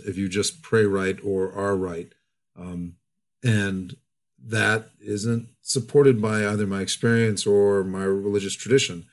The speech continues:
which reminds us that God's blessings sometimes are painful, um, and work towards the good, but think of all the medicines that have a negative phase before you get to the positives,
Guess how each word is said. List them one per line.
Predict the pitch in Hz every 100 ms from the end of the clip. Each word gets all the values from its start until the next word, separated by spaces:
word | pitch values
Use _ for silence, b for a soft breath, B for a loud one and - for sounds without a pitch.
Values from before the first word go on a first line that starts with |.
| _ _ _ _ -
which | 110 -
reminds | 107 104 113 120 104
us | 104 -
that | 101 - _
God's | 110 107 107 107 98
blessings | 95 104 101 110 - 104 98 95 -
sometimes | 101 101 113 117
are | 139
painful, | 135 170 208 - - _ _ _ _
um, | 104 98 90 101 - -
and | 135 147
work | 190 - -
towards | - 185 180 131
the | 160
good, | 143 226 170 101 113 - _ _ _ _ _ _ _ _ -
but | 131 113 - _ _ _ -
think | 135 117
of | 107
all | 107 107 110 120 127 127
the | 131
medicines | 127 143 131 - 107 101 92
that | 104
have | 104 110
a | 104
negative | 104 110 107 104
phase | - - 107 101 98
before | 90 98 - 110
you | 104
get | 104 101
to | 107
the |
positives, | - 120 117 98 90 82 - -